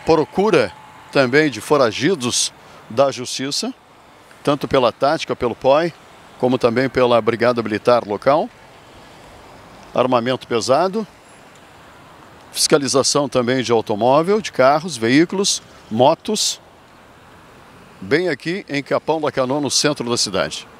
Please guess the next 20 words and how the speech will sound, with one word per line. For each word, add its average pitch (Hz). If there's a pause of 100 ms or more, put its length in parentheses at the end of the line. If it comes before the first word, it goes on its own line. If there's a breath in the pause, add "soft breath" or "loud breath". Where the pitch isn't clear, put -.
(220)
É 127
o 139
sargento 135
Jackson 147
por 120
aqui, 151 (280)
com 143
uma 147
equipe 175 (440)
que -
está 151
fazendo 135
monitoramento 131
e 156
patrulhamento, 170
uma 208
barreira 160 (280 loud breath)
da 127
Brigada 127
Militar. 113